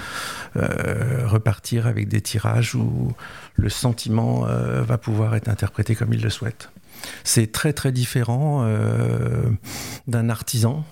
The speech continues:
même si mon métier est artisanal, ou, euh, euh, si on prend un menuisier, par exemple, son but, c'est de faire une belle commode,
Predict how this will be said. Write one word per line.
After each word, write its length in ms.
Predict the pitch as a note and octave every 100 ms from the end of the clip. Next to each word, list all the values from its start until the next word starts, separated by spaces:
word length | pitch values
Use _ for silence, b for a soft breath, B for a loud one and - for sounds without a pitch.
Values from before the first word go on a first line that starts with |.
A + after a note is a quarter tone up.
| B B A2+
même 220 | A2 G#2+
si 160 | - A#2
mon 100 | A2
métier 340 | G#2+ - A#2+
est 40 |
artisanal, 720 | G#2+ - A#2+ A2 G#2 A2+ C3+ C#3+
ou, 280 | A#2 A2 A2
euh, 120 | A2 B B B B -
euh, 680 | D3+ C#3+ C#3+ C3+ C3+ C3+ C#3
si 160 | A2+ A#2
on 80 | G#2
prend 240 | - A2+
un 40 |
menuisier, 460 | G#2+ G#2+ G#2+ G2 C#3
par 180 | - G2+
exemple, 360 | G#2+ C3+ C#3
son 140 | - A2
but, 200 | A2+ -
c'est 140 | A#2
de 40 | -
faire 180 | A2+
une 100 | G#2+
belle 180 | G#2 A2
commode, 460 | - G2+ A2+ C3+